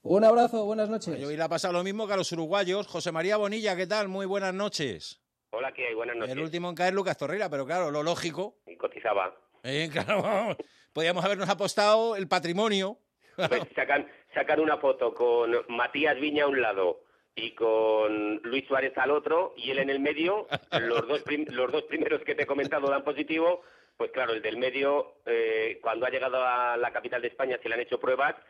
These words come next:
Speaker 3: eh, de P C R y ha dado positivo, al igual que Luis Suárez, que en el segundo test, eh, que se le ha realizado en Uruguay, también ha dado positivo.
Speaker 2: Bueno, ¿y ahora qué tienen que hacer?
Speaker 3: Pues estar en cuarentena. Eh, el, el Uru-, Luis Suárez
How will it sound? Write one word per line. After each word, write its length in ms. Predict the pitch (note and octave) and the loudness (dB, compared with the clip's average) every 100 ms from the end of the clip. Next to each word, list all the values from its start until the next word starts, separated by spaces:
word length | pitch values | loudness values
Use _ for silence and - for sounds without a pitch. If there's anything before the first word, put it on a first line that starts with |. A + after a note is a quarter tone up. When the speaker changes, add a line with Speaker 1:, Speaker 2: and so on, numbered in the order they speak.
| - _ _ - | -20 _ _ -6
Speaker 3:
eh, 300 | G#2 G#2+ G2+ | -2 -2 0
de 220 | A2 A2 | 0 0
P 200 | A2 A#2+ | 0 -2
C 80 | A#2 | -2
R 240 | A#2 C3+ C3 | 0 -2 -2
y 100 | A2+ | -2
ha 60 | |
dado 200 | A2+ A2 | 0 -2
positivo, 480 | A2 G#2+ G2+ A2+ G#2 - | -2 -6 -6 -2 -2 -2
al 120 | G#2+ | -4
igual 220 | B2+ B2 | -4 -4
que 100 | C3+ | -6
Luis 220 | C3+ C3 | -6 -8
Suárez, 380 | - C#3 D3 F3 - _ _ | -2 -2 0 -4 -8 _ _
que 80 | A2+ | -4
en 80 | A#2 | -2
el 320 | A#2 A2+ G#2+ - | 0 -2 -6 -6
segundo 460 | A#2 A#2+ C#3 C#3 C3+ | -4 -2 0 0 0
test, 260 | D3 C#3 | -2 -2
eh, 200 | B2+ A#2 | -2 -2
que 180 | A2+ A2+ | -2 -6
se 80 | A2+ | -4
le 120 | A#2 | -2
ha 20 | B2 | -2
realizado 420 | B2 A2+ A#2+ A#2+ | -4 -4 -2 0
en 320 | A#2 A#2 A2+ | 0 0 -2
Uruguay, 480 | B2 A#2 A2 B2+ F3 - - _ | -2 0 2 2 0 -4 -20 _
también 300 | A2 A#2 A#2 | -4 0 0
ha 80 | A2+ | 0
dado 400 | G#2+ G#2 G2+ F#2+ | 2 4 2 0
positivo. 240 | - C3+ | -4 -2
Speaker 2:
Bueno, 60 | D3+ | 0
¿y 60 | |
ahora 140 | D#3+ D#3+ | 2 2
qué 100 | E3+ | 0
tienen 180 | E3+ D3+ | -2 0
que 60 | |
hacer? 300 | C#3 A3+ A3 - _ _ _ - - - _ | 2 2 0 -8 _ _ _ -20 -20 -20 _
Speaker 3:
Pues 180 | G#2 - | -6 -2
estar 260 | G2+ A#2+ A#2+ | -4 -2 2
en 80 | |
cuarentena. 500 | B2+ A2+ G#2 E3 - - _ | 2 0 0 0 0 -6 _
Eh, 800 | G2+ G#2+ G#2+ G#2 G#2 G#2 G#2 G#2 | -2 0 2 2 2 2 2 2
el, 220 | G#2 G#2+ A2+ | 0 -2 0
el 180 | A2+ A2+ | 0 0
Uru-, 240 | A#2 - | -2 -2
Luis 220 | A2+ C3+ | -4 -4
Suárez 320 | C#3 D3+ C3+ | 2 2 2